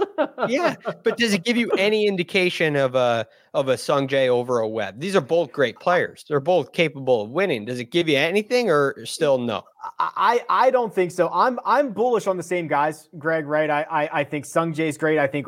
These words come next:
Speaker 1: I'm so bullish on Webb for, for twenty twenty-two. And the, the lack of oxygen that we've spent on Cam Smith, who was the best player in the world by, I mean, not by a mile, but was phenomenal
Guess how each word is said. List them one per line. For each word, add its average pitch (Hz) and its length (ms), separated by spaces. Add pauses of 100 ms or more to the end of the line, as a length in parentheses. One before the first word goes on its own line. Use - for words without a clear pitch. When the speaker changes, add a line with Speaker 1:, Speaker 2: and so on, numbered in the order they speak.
Speaker 1:
I'm 143 160
so 160 200
bullish 151 340
on 143 140
Webb 143 240
for, 147 280
for 147 140
twenty 147 260
twenty-two. 151 520
And 147 280 (420)
the, 185 440 (100)
the 180 260
lack 170 500
of 160 600 (580)
oxygen 170 500
that 156 100
we've 147 140
spent 175 220
on 147 160
Cam 156 280
Smith, 156 520
who 156 260
was 147 540 (160)
the 147 180
best 170 240
player 160 360
in 170 120
the 151 80
world 147 300
by, 135 580 (220)
I 147 120
mean, 135 100
not 147 160
by 123 140
a 123 40
mile, 131 280
but 131 120
was 131 120
phenomenal 151 720